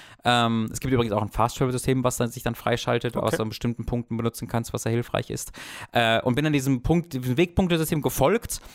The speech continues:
Speaker 1: und bin dann zu einer Tür gekommen, die ich erst nicht öffnen konnte, die konnte ich dann hacken, dann ist sie aufgegangen. Aber du musst halt die X-Taste halten, das steht dann da, X halten, um dieses o-, to, to enter.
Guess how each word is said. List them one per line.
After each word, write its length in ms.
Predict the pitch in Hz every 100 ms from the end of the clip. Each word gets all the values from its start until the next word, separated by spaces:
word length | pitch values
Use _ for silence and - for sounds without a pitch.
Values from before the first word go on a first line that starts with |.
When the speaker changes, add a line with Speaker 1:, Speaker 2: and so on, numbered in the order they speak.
| - -
Speaker 1:
und 100 | 143
bin 80 |
dann 120 | 175 175
zu 120 | 180
einer 100 | 160
Tür 240 | - 247
gekommen, 500 | 220 127 113 131 202 - - -
die 80 | 139
ich 200 | 127 -
erst 240 | 135 139
nicht 100 | 127
öffnen 240 | 123 - 185
konnte, 340 | 202 208 269
die 80 | -
konnte 160 | 151
ich 100 | 135
dann 80 | 107
hacken, 300 | 120 190 233 - _ _
dann 80 | 127
ist 60 | -
sie 100 | 107
aufgegangen. 580 | 151 - 196 190 240 - _ _ _ -
Aber 340 | 151 160 - -
du 80 | -
musst 220 | 143 175
halt 100 | 170
die 100 | 143
X-Taste 480 | 196 - 147 - 120
halten, 380 | 113 110 139 143
das 160 | 120 -
steht 200 | 151 127
dann 120 | 104
da, 240 | 101 110
X 320 | - 127 - 131
halten, 360 | 127 135 135
um 240 | 117 120 113 _
dieses 320 | 123 123 117
o-, 160 | - 117
to, 200 | - - 80
to 140 | - 131
enter. 400 | 127 160 113